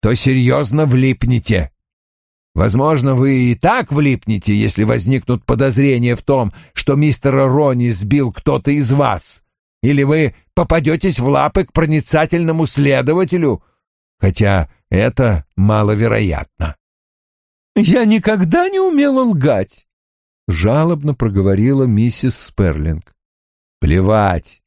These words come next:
ответил Сперлинг, вовсе не желая ее обидеть.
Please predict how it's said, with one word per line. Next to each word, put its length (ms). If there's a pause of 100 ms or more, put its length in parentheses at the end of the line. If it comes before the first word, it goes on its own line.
(480)
ответил 520
Сперлинг, 680
вовсе 680 (220)
не 120
желая 380
ее 300
обидеть. 560